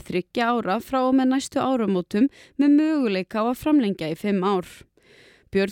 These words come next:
Gunnarsson, yfirlæknir sjúkraflugs á Akureyri, sem situr í samráðshópi um sjúkraflug, segir að búast megi við að þessi breyting hafi einhver áhrif.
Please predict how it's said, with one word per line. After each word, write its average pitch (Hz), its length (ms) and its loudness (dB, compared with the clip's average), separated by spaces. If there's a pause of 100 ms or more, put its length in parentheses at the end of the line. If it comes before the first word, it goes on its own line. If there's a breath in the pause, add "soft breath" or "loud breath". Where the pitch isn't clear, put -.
Gunnarsson, 240 560 0
yfirlæknir 214 640 -4
sjúkraflugs 220 640 -6
á 220 160 -4
Akureyri, 180 460 -4 (260 loud breath)
sem 190 160 -6
situr 185 320 -6
í 185 80 -2
samráðshópi 208 880 -4
um 226 100 -2
sjúkraflug, 208 640 -4 (260 loud breath)
segir 302 240 0
að 285 140 -6
búast 302 340 -2
megi 269 300 0
við 233 180 0
að 180 140 -8
þessi 190 260 -8
breyting 233 560 -4
hafi 277 220 0
einhver 175 340 -4
áhrif. 190 380 -6